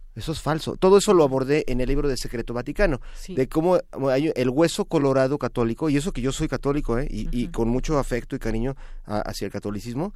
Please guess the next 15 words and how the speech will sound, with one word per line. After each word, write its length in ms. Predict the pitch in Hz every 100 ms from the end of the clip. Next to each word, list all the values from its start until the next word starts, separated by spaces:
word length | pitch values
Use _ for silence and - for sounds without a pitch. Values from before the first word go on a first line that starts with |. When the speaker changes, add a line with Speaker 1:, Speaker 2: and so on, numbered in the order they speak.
| -
Speaker 2:
Sí, 140 | 214
yo 120 | 208
también 280 | 196 202 208
lo 60 | 180
soy, 360 | - 160 131 - - -
he 140 | 117 143
de 100 | 135
decir. 260 | 131 -
Speaker 1:
Sí. 300 | - 156 196 - -
O 80 | 135
sea, 160 | 135 170
mira, 300 | 156 147 -
nuestro 320 | 113 113 117
Speaker 2:
Ajá. 80 | 113
Speaker 1:
gallo, 280 | 127 135 -